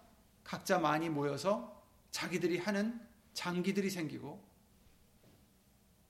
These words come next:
자기들이 해야 되는 일들을 열심히 하고 있어요. 물론 그 안에서도, 어, 잘못하는 세포들이 있지만 또 다른 세포들이 그 세포를 죽이고, 면역력이죠.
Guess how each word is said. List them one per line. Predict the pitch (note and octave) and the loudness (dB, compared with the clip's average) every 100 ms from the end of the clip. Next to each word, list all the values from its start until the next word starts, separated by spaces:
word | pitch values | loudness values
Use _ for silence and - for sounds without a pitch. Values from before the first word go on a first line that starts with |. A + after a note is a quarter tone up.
| - - - - - - | -20 -20 -20 -20 -20 -18
자기들이 | - F#3 F#3 G3 F#3+ | -2 0 2 2 2
해야 | D#3+ A3+ G#3+ | 4 6 6
되는 | G3 F3 G3 G#3+ | 6 2 2 2
일들을 | - G#3+ G3 F#3 G3 A3+ - - - - | 6 6 8 6 4 2 -8 -18 -14 0
열심히 | F3+ A3+ - A3+ | 4 6 6 4
하고 | G#3 G#3 | 4 2
있어요. | E3+ - - - - - | 0 -2 -10 -14 -20 -8
물론 | - F3 G#3 | 0 2 2
그 | - F#3 | 2 0
안에서도, | F3+ F3 F3+ F3+ F3+ - - - - | 0 -2 -4 -6 -6 -10 -20 -20 -12
어, | C#3+ C#3+ C#3 C3+ - - - - - - - - - - | -6 -4 -4 -6 -10 -18 -20 -20 -20 -20 -20 -20 -20 -2
잘못하는 | F#3 G3 G#3 G3+ G3 | 4 4 6 6 4
세포들이 | G3 A3 G#3+ G3+ F#3 | 4 2 2 0 0
있지만 | E3+ F3+ F3 F3+ | -4 -2 -2 0
또 | C#4+ D4 - - - | 0 0 -4 -18 -8
다른 | - F#3+ | 0 4
세포들이 | G3+ A3 A3 G3 G3+ A#3 | 4 4 2 2 2 2
그 | G3+ | 2
세포를 | G3 F#3+ F3+ E3+ | 2 2 2 -2
죽이고, | - B2+ B2+ - - - - - - - - - - - | -2 -8 -8 -12 -20 -20 -20 -20 -20 -20 -20 -20 -16 -4
면역력이죠. | D#3 D#3+ D#3 C3 B2 C3 F#3 | 0 0 0 -2 -4 -8 -10